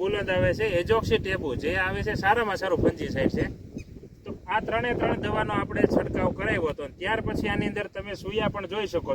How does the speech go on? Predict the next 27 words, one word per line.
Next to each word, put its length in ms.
છો 80
અને 140
ફ્લાવરિંગ 420
એ 140
ભરપૂર 320
છે. 120
નજીક 300
લાવજો 320
કેમેરો. 280
જે 140
આપણે 240
ફલમ 300
ગ્રોનું 360
રિઝલ્ટ 280
છે, 140
તમે 220
સુયા 400
જોઈ 160
શકો 300
છો. 80
આની 220
અંદર 140
ભરપૂર 420
પ્રમાણમાં 540
સુયા 320
છે, 100
બરાબર. 300